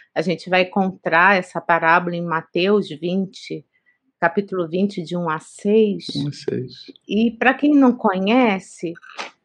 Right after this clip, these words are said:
Speaker 1: é, bem rapidinho, não vou contar a parábola inteira, né, mas, é, começa assim, né, Jesus falando, né,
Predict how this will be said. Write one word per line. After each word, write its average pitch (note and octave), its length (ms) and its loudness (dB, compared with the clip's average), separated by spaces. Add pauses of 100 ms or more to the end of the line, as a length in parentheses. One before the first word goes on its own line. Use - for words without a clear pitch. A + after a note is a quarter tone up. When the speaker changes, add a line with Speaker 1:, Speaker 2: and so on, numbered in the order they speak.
(120)
Speaker 1:
é, F3 200 2
bem G#3+ 400 2
rapidinho, A#3 720 0
não G3 100 0
vou G3+ 160 -4
contar F#3 300 -4
a - 20 -2
parábola E3+ 480 -4
inteira, E3+ 720 0
né, F#3 300 -10 (600)
mas, G3 1080 -2 (300)
é, F3 560 -6
começa C4+ 520 2
assim, D3+ 600 -6 (320)
né, E3 160 -8
Jesus F#3+ 520 -6
falando, D3+ 600 -4
né, F3 240 -10